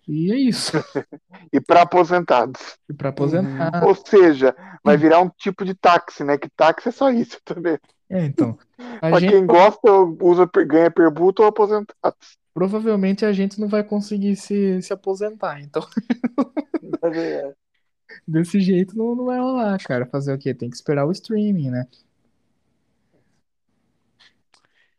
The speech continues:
Speaker 3: É
Speaker 2: É
Speaker 3: isso aí,
Speaker 2: incrível
Speaker 3: meus
Speaker 2: mesmo.
Speaker 3: queridos. Bom,
Speaker 2: É, a
Speaker 3: vamos
Speaker 2: minha, as minhas considerações finais,
Speaker 3: Ah.
Speaker 2: Vitor,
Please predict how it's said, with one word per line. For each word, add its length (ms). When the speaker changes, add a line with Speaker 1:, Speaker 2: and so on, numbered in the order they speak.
Speaker 3:
É 100
Speaker 2:
É 40
Speaker 3:
isso 160
aí, 80
Speaker 2:
incrível 200
Speaker 3:
meus 140
Speaker 2:
mesmo. 160
Speaker 3:
queridos. 400
Bom, 480
Speaker 2:
É, 140
a 60
Speaker 3:
vamos 180
Speaker 2:
minha, 260
as 100
minhas 260
considerações 720
finais, 480
Speaker 3:
Ah. 120
Speaker 2:
Vitor, 400